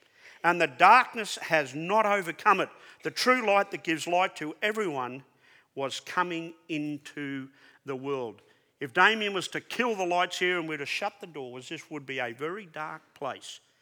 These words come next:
But that's the world we live in. It's in darkness. There is no degree of de-, darkness, de-, degree of darkness. It's dark. It's light that has degrees.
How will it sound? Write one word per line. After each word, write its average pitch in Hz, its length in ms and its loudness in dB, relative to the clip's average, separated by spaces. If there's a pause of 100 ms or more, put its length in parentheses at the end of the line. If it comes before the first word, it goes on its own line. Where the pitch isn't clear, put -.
(280)
But 139 100 -10
that's 202 260 2
the 208 100 -6
world 208 360 -2
we 202 100 -10
live 196 260 -10
in. 127 200 -10 (120)
It's 185 240 -8
in 202 320 -6
darkness. 175 880 -4 (480)
There 190 180 4
is 165 140 0
no 214 260 2
degree 190 460 -4
of 170 140 -6
de-, 170 220 -6
darkness, 180 520 0 (280)
de-, 156 140 -8 (240)
degree 180 400 -2
of 139 180 -2
darkness. 165 500 2
It's 208 200 -10
dark. 170 540 4 (1080)
It's - 200 -14
light 202 380 6
that 151 120 0
has 135 340 -2
degrees. 120 800 -10